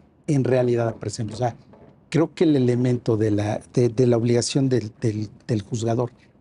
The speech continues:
de estar y de lo que percibe por los sentidos es trascendental en la reforma.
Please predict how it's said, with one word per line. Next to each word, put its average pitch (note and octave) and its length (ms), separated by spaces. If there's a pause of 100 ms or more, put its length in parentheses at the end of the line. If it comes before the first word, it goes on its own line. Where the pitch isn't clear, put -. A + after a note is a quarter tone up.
(120)
de B2 60
estar A#2 400 (500)
y D3 60
de B2+ 140
lo A#2+ 100
que - 140
percibe A2+ 420 (400)
por D#3 160
los D#3 160
sentidos C3+ 540 (400)
es C#3+ 320
trascendental B2+ 720
en A#2 140
la G#2 100
reforma. - 320